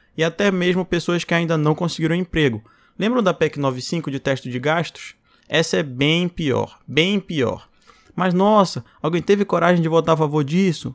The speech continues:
Sim, e não foram poucos. Luiz Carlos,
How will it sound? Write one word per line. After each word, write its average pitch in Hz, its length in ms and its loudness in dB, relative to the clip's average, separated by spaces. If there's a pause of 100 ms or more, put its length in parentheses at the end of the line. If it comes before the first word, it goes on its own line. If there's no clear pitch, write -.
Sim, 131 400 -2 (140)
e 135 60 -6
não 139 180 0
foram 180 280 -4
poucos. 139 420 -2 (100)
Luiz 170 240 -4
Carlos, 151 540 0